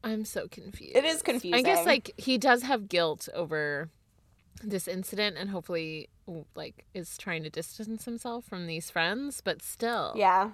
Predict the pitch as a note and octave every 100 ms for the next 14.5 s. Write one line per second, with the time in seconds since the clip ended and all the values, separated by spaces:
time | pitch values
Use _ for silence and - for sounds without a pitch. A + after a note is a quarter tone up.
0 | G#3 F3+ - - - _ _ _ F#3+ F#3+
1 | F3 F3 G3 G#3 G3+ F#3 - - G#3+ A3+
2 | - E3 E3 F2 D#2+ - _ - _ _
3 | _ - E4+ G#4 - - - A3+ D#4 A4
4 | - - - - - F#3+ G#3+ G3+ C#4 A3
5 | D4 D4+ A3+ B3 B3 A3+ G#3 G3+ G3+ G3
6 | A#3 F#3 - F#3 F3 F3+ G3+ G3 G3 A3
7 | G#3 G3 G#3 F#3 - - - - _ F#3+
8 | F3+ F3+ F3+ - D#3+ E3 F#2 - - -
9 | - - - - _ _ _ - - -
10 | - - - G#3+ G3 F#3 F#3 E3+ D#3 D3
11 | A3 A3 G#3+ F#3 G3 G3 F#3+ F#3 F#3+ F3
12 | E3 - F3+ B2 - D3+ D3 - F3+ E3+
13 | D#3 D3 D3 G2 - G#3 _ - _ _
14 | _ A3 F#3+ - -